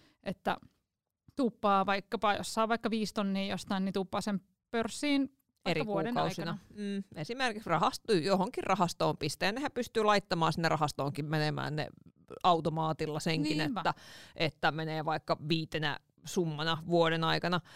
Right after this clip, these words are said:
Speaker 2: Ja tota, joo, se on niinku hirveän,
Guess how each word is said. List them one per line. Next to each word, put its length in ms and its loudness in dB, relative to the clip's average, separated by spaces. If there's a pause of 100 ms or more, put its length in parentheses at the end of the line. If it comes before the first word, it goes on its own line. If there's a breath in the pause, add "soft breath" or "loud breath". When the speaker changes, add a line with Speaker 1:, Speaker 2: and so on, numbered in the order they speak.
(260 loud breath)
Speaker 2:
Ja 180 4
tota, 460 4 (220)
joo, 220 2 (160)
se 180 2
on 160 0 (180)
niinku 360 -4
hirveän, 460 0